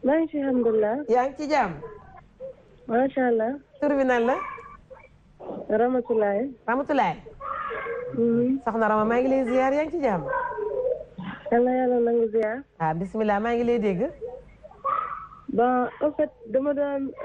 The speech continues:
Speaker 1: bëgg woo ñoom Seyda fii.
Speaker 2: Seyda ban?
Speaker 1: Euh, mooy seen waxtaan bi ngeen def nii.
Speaker 2: Waa, ñu ngi lay, ñu, ñun yow rek la ñuy déglu. Soxna Rama.
Speaker 1: Ah, macha Allah,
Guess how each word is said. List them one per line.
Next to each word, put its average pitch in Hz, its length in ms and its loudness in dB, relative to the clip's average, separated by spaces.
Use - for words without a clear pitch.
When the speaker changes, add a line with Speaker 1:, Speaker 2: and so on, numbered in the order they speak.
Speaker 1:
bëgg 240 180 0
woo 233 400 2
ñoom 226 340 -4
Seyda 196 540 0
fii. 208 260 -4
Speaker 2:
Seyda 254 320 4
ban? 208 160 -2
Speaker 1:
Euh, 202 300 4
mooy 233 340 2
seen 262 160 -2
waxtaan 233 440 -2
bi 214 100 2
ngeen 220 300 0
def 196 220 -2
nii. 202 300 2
Speaker 2:
Waa, 202 120 4
ñu 262 100 2
ngi 285 100 2
lay, 285 140 2
ñu, 285 120 -2
ñun 302 160 0
yow 302 100 4
rek 311 140 -2
la 302 80 -2
ñuy 262 100 0
déglu. 165 240 0
Soxna 220 240 0
Rama. 151 180 0
Speaker 1:
Ah, 214 240 2
macha 247 420 2
Allah, 214 240 2